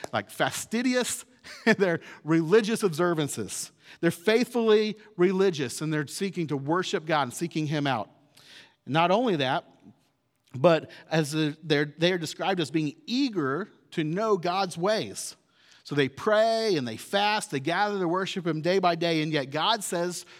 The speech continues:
through the, to the prophet Isaiah, "Here's what I want you to declare. Shout out loud and, and declare to my people their rebellion." And the people are like, "Wait, what? <laughs> Wait, I,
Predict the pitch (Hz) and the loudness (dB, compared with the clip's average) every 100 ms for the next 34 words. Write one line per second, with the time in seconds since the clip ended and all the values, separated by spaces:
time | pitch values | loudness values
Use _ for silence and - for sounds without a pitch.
0 | - - 220 240 - - 247 262 - 190 | -6 -2 0 -2 -8 -2 -2 -2 0 0
1 | 196 196 175 156 127 120 170 185 170 160 | 2 0 2 0 -2 0 0 0 -2 -4
2 | - 147 135 - 147 101 - _ _ _ | -8 -10 -10 -2 -2 -2 -6 _ _ _
3 | _ _ _ _ _ _ _ - - - | _ _ _ _ _ _ _ -20 -10 -2
4 | 156 180 165 156 165 165 151 139 - 156 | 2 2 2 0 0 -2 -6 -10 -4 -2
5 | 135 123 - 151 151 156 147 120 107 104 | -2 -6 -6 -4 -2 -4 -6 -8 -8 -10
6 | 104 _ _ 120 110 95 123 139 110 90 | -12 _ _ -4 -4 -4 -4 -2 -4 -8
7 | - _ _ _ _ _ _ _ _ 123 | -20 _ _ _ _ _ _ _ _ -10
8 | 117 - 151 147 123 107 98 - - _ | -6 -4 -4 -2 -2 -2 -6 -12 -20 _
9 | _ _ _ _ _ _ _ _ _ _ | _ _ _ _ _ _ _ _ _ _
10 | 127 113 202 392 381 _ _ _ - - | -6 -4 -2 -4 -6 _ _ _ -16 -14
11 | - _ _ _ _ - - 202 - | -18 _ _ _ _ -10 -2 0 0